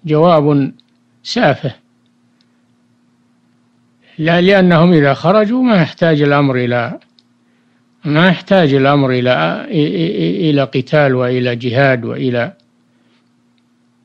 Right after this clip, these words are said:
إذا خرجوا فليس لهم منة في أن يدخلوها، لكن هو الجبن و-،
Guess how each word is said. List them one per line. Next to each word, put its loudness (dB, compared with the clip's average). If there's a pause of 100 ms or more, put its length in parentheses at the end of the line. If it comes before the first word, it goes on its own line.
(640)
إذا -4
خرجوا 0 (1400)
فليس 0
لهم 2
منة 0 (920)
في 0
أن 2
يدخلوها، 0 (1040)
لكن 0
هو 4
الجبن 0
و-، -2